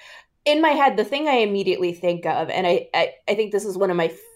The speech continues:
favorite bits in the series so far, was where Mallory's father has a whole conversation with Dawn about anxiety that was just unbelievably good and powerful. And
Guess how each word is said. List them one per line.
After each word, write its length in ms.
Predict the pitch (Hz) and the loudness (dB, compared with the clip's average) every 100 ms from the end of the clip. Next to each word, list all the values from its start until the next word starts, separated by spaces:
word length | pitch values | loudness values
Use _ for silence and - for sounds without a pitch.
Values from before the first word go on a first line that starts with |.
| _ | _
favorite 440 | 247 233 196 180 | 4 6 4 2
bits 460 | - - - - - - | 0 -4 -6 -16 -12 -2
in 160 | 180 | -2
the 80 | 175 | -2
series 880 | 170 - - - 196 185 175 170 165 | -6 -10 -16 -14 -4 0 0 -2 -6
so 160 | 175 156 | -6 -6
far, 540 | 156 156 151 147 156 - | -4 -2 -2 -2 -6 -8
was 680 | 180 170 170 165 165 165 - _ _ | -2 0 2 2 0 -2 -14 _ _
where 840 | - 196 190 180 175 170 170 - - _ - | -4 4 6 6 6 2 0 -2 -10 _ -4
Mallory's 600 | 214 220 202 202 180 180 | 2 4 6 6 2 0
father 420 | - 175 170 156 | 2 4 4 2
has 200 | 160 175 | 0 -2
a 60 | 175 | -2
whole 160 | 185 247 | -2 -2
conversation 800 | 247 208 190 - 160 160 156 | -2 -2 -4 -4 -6 -6 -10
with 220 | 151 139 - | -12 -14 -4
Dawn 380 | 160 147 147 135 | -2 -2 -4 -6
about 500 | 156 147 131 - - - | -6 -4 -4 -4 -8 -8
anxiety 800 | 175 165 147 131 - - 175 _ - | -8 -6 -4 -4 -8 -10 -12 _ -2
that 400 | - 127 - - _ - | 2 0 -2 -14 _ 0
was 220 | 196 190 | 2 4
just 400 | 247 160 - - _ | 2 2 -4 -20 _
unbelievably 680 | 240 240 208 175 160 156 - | 2 4 4 4 2 0 -6
good 360 | - - 131 147 175 | -8 -4 -2 -4 -4
and 180 | 180 180 | -2 -2
powerful. 640 | 175 165 156 156 156 143 143 - | 0 0 0 0 0 0 0 -6
And 520 | 151 143 143 151 | -6 -4 -6 -8